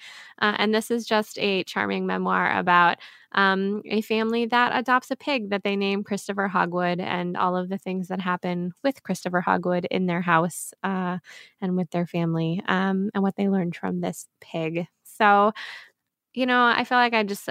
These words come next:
partially just want something really nice. And so I feel like this pig book might be it. So that's The Good Pig by Sy Montgomery or Good and Mad by Rebecca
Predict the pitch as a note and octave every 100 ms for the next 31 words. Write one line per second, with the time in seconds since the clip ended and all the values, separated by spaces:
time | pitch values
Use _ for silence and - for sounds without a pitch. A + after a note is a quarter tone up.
0 | - - F#3+ F#3 F#3 F3+ E3+ - F3+ F#3+
1 | F#3+ F3+ F#3+ F#3+ - F3 F3+ F#3+ - G3
2 | F#3+ G#3 G3 - - - G#3 - - -
3 | E3+ - - - - G3 F#3 - - -
4 | F#3+ F#3+ - - F#3 F3 - F3+ E3+ E3+
5 | E3+ D#3+ D#3+ - - F3+ F3+ F3 A3+ A3+
6 | A3+ G#3+ F#3+ F3 E3+ F3+ F3 E3+ F3 E3
7 | F3+ - G#3 G#3 G#3+ G3+ G#3 -